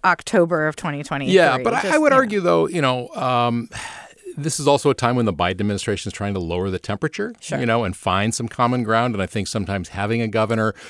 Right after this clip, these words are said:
Speaker 2: who maybe doesn't have the history of animosity and bad back and forth rhetoric maybe can help
Speaker 1: And the
Speaker 2: lower
Speaker 1: same
Speaker 2: the temperature a little.
Speaker 1: responsibilities, right?
Speaker 2: Yeah.
Speaker 1: Like that, that a president does. I mean,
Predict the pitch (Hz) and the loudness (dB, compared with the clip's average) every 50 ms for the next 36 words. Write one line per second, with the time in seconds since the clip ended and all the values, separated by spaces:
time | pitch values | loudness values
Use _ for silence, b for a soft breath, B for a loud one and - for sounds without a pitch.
0 | B B 151 160 180 180 175 160 160 147 139 139 139 143 135 113 107 95 - - | B B 2 2 4 6 6 4 4 2 2 0 0 0 0 0 -2 -4 -4 -4
1 | - 170 165 - - - 156 151 143 139 139 123 101 92 90 - 107 107 107 101 | -4 -4 -4 -4 -2 0 0 2 2 2 0 0 -2 -4 -4 -4 -4 -2 -2 -2
2 | 90 92 95 107 107 - - 117 104 107 107 98 85 82 78 - 101 104 101 101 | 0 0 0 0 0 -2 -2 -2 -2 -2 -2 -4 -4 -4 -4 -4 -4 -4 -4 -6
3 | 98 95 _ _ _ _ - 90 101 - - 98 - - 104 98 82 82 80 76 | -8 -14 _ _ _ _ -6 -6 -6 -4 -6 -6 -4 -2 -4 -4 -4 -6 -8 -8
4 | 85 120 165 196 233 226 - - B B B B B - 135 139 135 - - 127 | -6 -4 -2 -2 -4 -4 -6 -12 B B B B B -4 -4 -2 -2 -2 -2 -4
5 | 101 - - 107 - - 427 466 466 - - - - - - 339 339 330 311 294 | -4 -2 -4 -2 0 2 2 4 4 4 4 4 4 4 4 2 2 2 2 2
6 | 302 - - - - - - 277 233 156 139 147 156 - - 175 180 190 220 247 | 2 2 2 2 4 4 4 4 4 2 0 -2 -2 -2 0 0 2 2 4 4
7 | - - - 214 202 - - 233 220 214 196 - - _ - 214 214 202 196 - | 4 4 4 2 -2 -2 0 2 2 2 2 0 -4 _ -6 -4 -2 -2 0 2
8 | 240 269 226 220 175 160 147 156 156 165 165 170 208 240 247 247 | 2 2 2 0 -2 -4 -4 -4 0 0 0 2 4 4 4 4